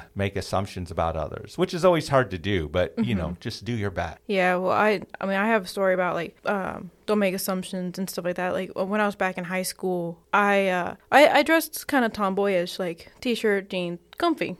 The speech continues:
Speaker 2: kinda thing. I had pixie cut, stuff like that. And this was when I was still learning how to deal with my bipolar. At this time, I was doing therapy and medications and everything like that, and I felt c-, kinda comfortable with who I was and everything like that.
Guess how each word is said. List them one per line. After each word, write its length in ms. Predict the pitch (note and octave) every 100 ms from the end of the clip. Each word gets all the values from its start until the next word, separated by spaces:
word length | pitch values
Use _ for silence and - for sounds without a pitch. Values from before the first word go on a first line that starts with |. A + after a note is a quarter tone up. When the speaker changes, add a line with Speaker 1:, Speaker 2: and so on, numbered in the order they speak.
| -
Speaker 2:
kinda 180 | G#3+ F#3
thing. 240 | F#3 F3+
I 40 | G3
had 140 | G3
pixie 240 | G#3+ F#3 G3
cut, 200 | F#3+ F3+
stuff 160 | F#3
like 140 | E3+ F3+
that. 300 | F3 F3 - - - - - -
And 140 | G#3
this 140 | G#3 A3
was 120 | G#3+
when 100 | G3
I 20 |
was 80 | F3+
still 200 | - F#3
learning 280 | F3+ F#3 F#3
how 120 | F#3+
to 60 | F3
deal 140 | E3+ E3+
with 60 |
my 100 | F3+
bipolar. 640 | F3 - A3 A#3+ G3+ F3+ F3+ - - - _ -
At 200 | G#3+ G#3
this 120 | B3+
time, 160 | A#3+ G#3+
I 80 | G3
was 120 | G3 - G3+
doing 240 | G#3+ G3
therapy 400 | F#3+ F3+ F#3 G3
and 120 | F#3
medications 680 | F3 E3+ G3 F#3 G3 F3 E3
and 120 | F3+
everything 280 | E3+ E3+ F#3
like 160 | F3 E3
that, 220 | F#3+ G3
and 240 | F3+ E3+ E3+ _ -
I 140 | -
felt 240 | D4 G#3
c-, 60 | -
kinda 220 | - C#4 C4+
comfortable 480 | B3 A3 G3+ G#3
with 160 | G3+ G#3+ - -
who 140 | - G#3
I 100 | F#3+
was 320 | F3+ F3+ F#3+
and 80 | E3+
everything 300 | F3 F3+ F#3+
like 160 | F3
that. 320 | G#3 A3 A3